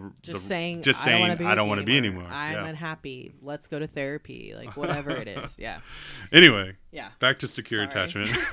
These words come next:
Speaker 2: <laughs>
Speaker 1: Usually people who cheat are struggling with secure attachment.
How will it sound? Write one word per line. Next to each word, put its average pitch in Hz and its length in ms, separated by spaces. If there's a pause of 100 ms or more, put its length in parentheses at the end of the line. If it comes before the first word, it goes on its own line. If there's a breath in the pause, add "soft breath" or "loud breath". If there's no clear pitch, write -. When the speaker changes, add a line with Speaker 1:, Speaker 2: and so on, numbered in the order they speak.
(400)
Speaker 2:
<laughs> - 580
Speaker 1:
Usually 254 480
people 214 460
who 196 300
cheat 196 440
are 165 180
struggling 175 460
with 214 120
secure 180 280
attachment. 107 640